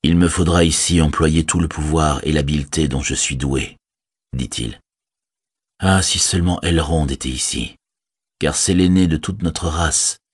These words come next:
et il détient le plus grand pouvoir. » Et Éomer,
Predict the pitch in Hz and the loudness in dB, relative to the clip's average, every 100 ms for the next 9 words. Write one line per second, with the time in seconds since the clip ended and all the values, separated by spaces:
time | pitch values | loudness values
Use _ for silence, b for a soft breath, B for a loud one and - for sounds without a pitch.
0 | _ - 87 78 90 - 98 85 67 78 | _ 0 2 4 2 2 0 0 0 -2
1 | 71 76 67 64 65 60 60 - - _ | 0 -2 -2 -4 -2 -2 -4 -8 -16 _
2 | _ _ _ _ _ _ _ _ _ _ | _ _ _ _ _ _ _ _ _ _
3 | _ _ _ _ _ _ - 92 95 98 | _ _ _ _ _ _ 0 2 4 6
4 | 98 113 135 | 6 4 2